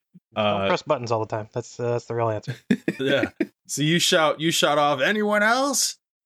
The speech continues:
Speaker 1: And then combat rolls to our next combatant, which should give us a fresh deal and brings us up to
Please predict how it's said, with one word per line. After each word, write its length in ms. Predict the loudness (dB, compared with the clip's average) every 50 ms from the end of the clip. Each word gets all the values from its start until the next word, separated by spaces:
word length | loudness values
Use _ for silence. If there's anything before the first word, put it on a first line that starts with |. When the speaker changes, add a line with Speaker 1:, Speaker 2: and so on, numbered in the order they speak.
| _ -6
Speaker 1:
And 440 | -4 -2 0 0 0 -2 -4 -6 -4
then 280 | -2 -2 0 0 0 -2
combat 460 | -2 0 0 0 2 0 0 0 -2
rolls 340 | -2 -2 0 0 -2 -2 -4
to 260 | -4 -4 -4 -2 -2
our 180 | -2 -4 -4 -4
next 300 | -4 -6 -6 -6 -8 -8
combatant, 560 | -8 -8 -6 -6 -6 -6 -6 -8 -8 -12 -16 _ _ _ _ _ _ _ _ _ _ _ _ -6
which 220 | -2 -2 0 0
should 280 | 0 0 0 -2 -2 -2
give 140 | -2 -2 0
us 140 | 0 -2 -4
a 40 |
fresh 320 | -4 0 0 0 2 0 -2
deal 400 | -2 0 2 2 2 0 -2 -6 _ _ _ _ _ _ _ _ _ -16
and 1200 | -12 -10 -8 -6 -6 -4 -4 -4 -4 -6 -6 -6 -8 -8 -8 -8 -8 -8 -8 -8 -8 -8 -10 -12 -12 _ -6
brings 280 | -6 -4 -4 -4 -4
us 200 | -4 -2 -2 -2
up 280 | 0 0 0 0 -2 -6
to 600 | -8 -4 -2 -2 0 0 0 0 -2 -2 -4 -6